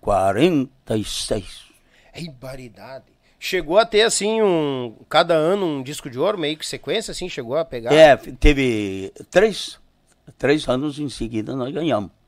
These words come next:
Speaker 1: Depois deu uma parada, uma
Speaker 2: Deu uma
Speaker 1: troca de
Speaker 2: pausinha.
Speaker 1: gravadora.
Speaker 2: Claro.
Speaker 1: Depois eu
Speaker 2: Encabeçou de novo.
Speaker 1: Encabeçou a, a outros discos de ouro também, né?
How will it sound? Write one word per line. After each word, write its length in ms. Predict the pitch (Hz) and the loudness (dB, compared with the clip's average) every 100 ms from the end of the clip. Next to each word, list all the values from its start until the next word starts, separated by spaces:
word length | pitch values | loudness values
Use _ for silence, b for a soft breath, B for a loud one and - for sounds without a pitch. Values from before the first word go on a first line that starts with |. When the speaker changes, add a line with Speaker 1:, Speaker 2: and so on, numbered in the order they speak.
| _ _ | _ _
Speaker 1:
Depois 340 | 113 - 113 | -8 -6 -6
deu 120 | 110 120 | -4 -4
uma 160 | 104 | -4
parada, 560 | - 101 92 160 165 - - | -2 -2 4 6 4 0 -8
uma 140 | 107 | -4
Speaker 2:
Deu 40 | 98 | -2
uma 20 | |
Speaker 1:
troca 220 | 110 107 | -2 -2
de 40 | 101 | -4
Speaker 2:
pausinha. 180 | 98 92 | -8 -8
Speaker 1:
gravadora. 520 | 82 92 107 156 175 | -6 -6 -4 -4 -4
Speaker 2:
Claro. 540 | 147 117 117 123 143 - | -2 0 0 -2 -4 -12
Speaker 1:
Depois 360 | 120 110 - 98 | -10 -10 -8 -10
eu 320 | 110 104 104 117 | -8 -10 -12 -12
Speaker 2:
Encabeçou 560 | - 131 131 123 147 | -4 -2 -2 -2 -2
de 120 | 151 | 0
novo. 200 | 147 104 | -2 -4
Speaker 1:
Encabeçou 500 | 110 - 98 98 - 107 | -8 -8 -10 -12 -8 -6
a, 240 | 92 90 | -4 -8
a 460 | - 92 87 90 92 - | -6 -4 -4 -6 -10 -16
outros 580 | 104 92 87 107 - - _ _ _ _ _ _ _ | -10 -8 -8 -12 -16 -20 _ _ _ _ _ _ _
discos 320 | - 92 - 104 | -20 -20 -18 -16
de 100 | 85 | -14
ouro 200 | 95 - | -14 -16
também, 260 | - - | -20 -20
né? 80 | - | -20